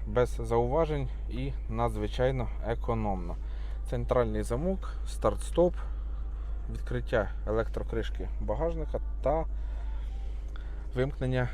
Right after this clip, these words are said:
парктроніків. Парктроніки є передні і задні. Автомобіль оснащений кондиціонером, є підігрів передніх сидінь, мультимедійна система, є навігація, яка працює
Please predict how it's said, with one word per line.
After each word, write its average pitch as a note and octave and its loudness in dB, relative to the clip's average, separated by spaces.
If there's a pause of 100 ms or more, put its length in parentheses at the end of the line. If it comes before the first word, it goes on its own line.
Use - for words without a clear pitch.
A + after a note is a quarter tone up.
(400)
парктроніків. G2+ 2 (220)
Парктроніки A#2+ -2
є G#2+ 0
передні A2 0
і G2+ 0
задні. F2+ -2 (100)
Автомобіль A#2 -2
оснащений G2+ -2
кондиціонером, A#2 0
є G#2 -2
підігрів G#2 -2 (100)
передніх G2 2 (680)
сидінь, D3 0 (280)
мультимедійна A2 -2
система, D#3+ -2
є G#2 0
навігація, G#2+ 0
яка A2+ -2
працює A#2 -2